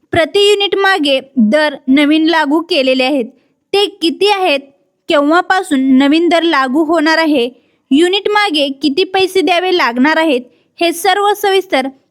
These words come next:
आपण पुढे व्हिडिओमध्ये पाहणार आहोत, म्हणून व्हिडिओ हा शेवटपर्यंत नक्की पहा. तसेच तुम्ही या चॅनलवर पहिल्यांदा आला असाल, तर चॅनलला सबस्क्राईब करायला विसरू नका. चला तर मग व्हिडिओला सुरुवात करूया. मित्रांनो,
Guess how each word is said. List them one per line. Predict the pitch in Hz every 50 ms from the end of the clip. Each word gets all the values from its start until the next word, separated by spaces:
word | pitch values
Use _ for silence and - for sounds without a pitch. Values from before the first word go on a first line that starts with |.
| _ -
आपण | 330 330 339 - 320 302 294 294
पुढे | - - 320 302 311 320
व्हिडिओमध्ये | 269 277 285 269 302 320 339 - 349 285 349 381
पाहणार | 392 381 - 302 285 269 254 262 254
आहोत, | 254 254 240 247 - _ _ _ _ _ -
म्हणून | 269 330 359 381 415 415 427
व्हिडिओ | 415 427 403 381 311
हा | 311 302 294 302 320 320
शेवटपर्यंत | - - 370 269 262 277 269 - - 294 302 294 294 294 359 359
नक्की | 330 302 269 - - 254
पहा. | 254 254 262 254 214 214 - _ _ _ _ _ _ _ -
तसेच | 349 370 381 403 392 392 392 - _ _ _ -
तुम्ही | 370 381 381
या | 392 381 370 370
चॅनलवर | - 381 359 359 359 370 370 381
पहिल्यांदा | 370 - - 311 285 302 311 330 359 359 370
आला | 370 370 359
असाल, | 359 370 - 311 262 262 254 254 -
तर | 285 285 285
चॅनलला | 269 - 285 254 254 269 311 330 320 285 285 285 - _ _ _ _ -
सबस्क्राईब | - 359 320 311 294 - - 370 370 370 -
करायला | 403 370 370 370 392 370
विसरू | 339 320 277 - 262 240
नका. | 262 254 247 247 220 190 220 - _ _ _ _ _ _ _
चला | - 311 311 330 349
तर | 339 - 415 403
मग | 381 359 349 320 - -
व्हिडिओला | 269 302 311 330 339 349 349 349 381
सुरुवात | 381 - 370 302 269 262 254 262 -
करूया. | 277 254 247 247 226 208 226 220 _ _ _ _ _ _ -
मित्रांनो, | 262 311 311 320 - 370 381 403 415 392 330 294 294